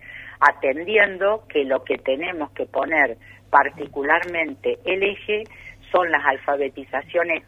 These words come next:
básicas que las escuelas deben lograr que los alumnos desplieguen en términos de capacidades para po-, poder abordar los otros espacios curriculares.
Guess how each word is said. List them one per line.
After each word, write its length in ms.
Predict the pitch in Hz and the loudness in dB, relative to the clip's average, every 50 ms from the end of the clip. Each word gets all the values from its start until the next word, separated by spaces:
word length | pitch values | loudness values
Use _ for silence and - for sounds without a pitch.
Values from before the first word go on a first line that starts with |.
| - - | -20 -2
básicas 680 | - 196 202 220 - - - 185 175 _ - 185 190 202 - - _ - - - - - - _ | 0 0 0 0 -4 -8 -10 -10 -10 _ 0 0 0 0 -2 -12 _ -20 -20 -20 -20 -20 -12 _
que 120 | - 156 | 0 2
las 180 | 143 143 - 143 | 4 4 2 2
escuelas 560 | 143 143 - - - 185 185 170 156 143 143 - | 0 -4 -4 -2 0 0 2 4 4 2 2 2
deben 480 | 139 156 156 143 147 131 123 123 131 - _ - | -2 -2 0 2 0 0 0 -4 -8 -20 _ -4
lograr 500 | 139 143 143 139 160 165 170 160 147 - | 0 0 0 2 4 4 4 4 4 0
que 120 | - 147 | -8 -6
los 140 | - 127 131 | -6 -2 2
alumnos 540 | 131 135 143 156 170 151 147 139 131 131 123 | 2 2 2 2 0 -2 -2 -4 -4 -2 -2
desplieguen 680 | 127 127 - - - - 196 202 185 151 143 127 123 | -2 -4 -4 -6 -10 0 2 2 2 2 0 -6 -6
en 100 | 127 127 - | -8 -12 0
términos 480 | - 156 156 151 156 151 151 151 135 | 2 4 4 4 0 -8 -8 -10 -6
de 140 | 143 139 135 | -6 -8 -8
capacidades 920 | - - 180 - - 143 143 - - 185 190 196 196 190 180 185 202 208 - _ - - - - - - - | -6 -8 -8 -2 -2 -2 -2 -2 -10 -4 2 4 4 4 4 0 -4 -4 -8 _ -20 -20 -20 -20 -20 -4 0
para 240 | 151 143 139 139 131 | 2 4 4 4 4
po-, 320 | - 135 139 131 131 135 135 143 - - | 4 0 0 0 0 -4 -6 -10 -10 -4
poder 360 | - 143 143 139 151 156 165 | -2 -2 0 0 0 4 4
abordar 600 | 165 156 165 175 175 175 175 175 170 185 196 233 _ _ - - - | 4 6 6 2 2 4 6 6 6 4 2 -4 _ _ -20 -20 -8
los 180 | - - 139 131 - | 0 0 0 2 4
otros 420 | 147 151 151 - - - 156 151 | 2 2 2 2 -2 -8 -6 -4
espacios 560 | 151 131 - - - 131 127 - - 131 127 | -4 -6 -6 2 2 2 2 2 -4 -8 -8
curriculares. 720 | - - 139 135 131 135 - - - - 95 - - - - | -6 -8 -8 -6 -6 -8 -8 -6 -6 -6 -4 -6 -8 -10 -14